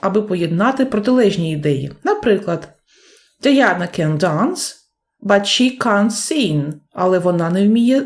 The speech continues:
з-, співати. Вона вміє танцювати, але не вміє співати.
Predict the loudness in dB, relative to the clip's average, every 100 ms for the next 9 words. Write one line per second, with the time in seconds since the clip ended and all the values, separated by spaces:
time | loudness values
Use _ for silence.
0 | -6 -14 -12 -4 0 2 2 0 -4 -8
1 | -4 0 2 2 2 2 0 0 -2 -2
2 | -2 -2 -2 -2 0 0 0 0 -2 -2
3 | -2 0 2 2 0 -10